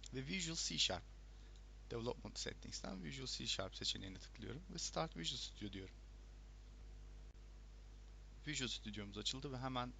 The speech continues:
New Project diyerek Cross Platform sekmesinden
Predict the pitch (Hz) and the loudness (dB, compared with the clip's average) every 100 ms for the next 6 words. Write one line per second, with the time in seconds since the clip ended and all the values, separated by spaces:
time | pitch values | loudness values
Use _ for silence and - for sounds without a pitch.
0 | - 127 113 - 95 92 - 131 120 131 | -4 -2 -2 0 2 2 2 2 2 2
1 | - - - - - - - - - - | -4 -10 -12 -12 -10 -10 -10 -10 -10 -10
2 | - - - - - - - - - - | -10 -10 -10 -10 -10 -10 -10 -10 -4 2
3 | 113 - 113 104 - - - 131 - - | 4 6 4 4 0 -2 0 0 2 4
4 | 120 117 117 | 4 6 4